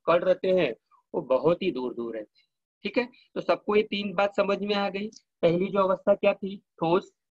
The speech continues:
ठीक है, मैं उसको ठ लिख देता हूँ। दूसरी अवस्था क्या है? द्रव, ठीक है, द्रव लिख देता हूँ। और तीसरी जो अवस्था है बच्चों, उसको हम, मैं क्या लिखता हूँ? गैस लिख देता हूँ, ठीक है। अच्छा,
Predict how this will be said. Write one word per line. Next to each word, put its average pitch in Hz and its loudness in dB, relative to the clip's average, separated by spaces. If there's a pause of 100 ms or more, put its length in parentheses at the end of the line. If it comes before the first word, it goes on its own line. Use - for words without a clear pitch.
ठीक 190 -2
है, 220 2
मैं 170 0
उसको 170 -2
ठ 165 0
लिख 175 -2
देता 170 0
हूँ। 160 -2
दूसरी 170 -4
अवस्था 185 0
क्या 185 0
है? 180 2
द्रव, 156 4 (300)
ठीक 175 -4
है, 185 2 (200)
द्रव 151 2
लिख 156 -2
देता 151 -4
हूँ। 147 -8 (300)
और 185 0
तीसरी 233 -2
जो 294 4
अवस्था 208 4
है 156 2
बच्चों, 143 -6
उसको - -8
हम, 156 -2
मैं 143 -6
क्या 147 -2
लिखता 143 -6
हूँ? 214 -4 (260)
गैस 117 0
लिख 110 -12
देता - -18
हूँ, - -20 (160)
ठीक 185 -6
है। 285 4 (460)
अच्छा, - -4